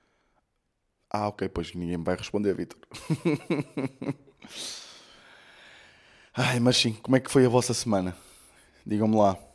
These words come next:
correu bem? Pá, foi uma semana atribuladinha, hum, bastantes atuações, giro, sempre a deitar-me tarde e tal, estou aqui cansado, co-, sou, sou-vos sincero, estou aqui, eh, cansadito.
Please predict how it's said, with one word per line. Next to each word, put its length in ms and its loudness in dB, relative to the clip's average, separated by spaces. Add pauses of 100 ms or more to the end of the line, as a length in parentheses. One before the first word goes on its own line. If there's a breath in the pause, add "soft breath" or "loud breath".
(120)
correu 200 2
bem? 200 2
Pá, 280 2
foi 160 -14
uma 160 -2
semana 300 0
atribuladinha, 800 2 (260)
hum, 800 4 (120)
bastantes 560 -2
atuações, 680 -4
giro, 480 -2 (360)
sempre 300 -2
a 20 -2
deitar-me 400 -2
tarde 300 -2
e 20 -6
tal, 400 -2
estou 180 -6
aqui 160 -8
cansado, 480 -8
co-, 220 -10
sou, 260 -6
sou-vos 260 -8
sincero, 300 -8
estou 180 -14
aqui, 320 -12 (680 soft breath)
eh, 640 0
cansadito. 600 -6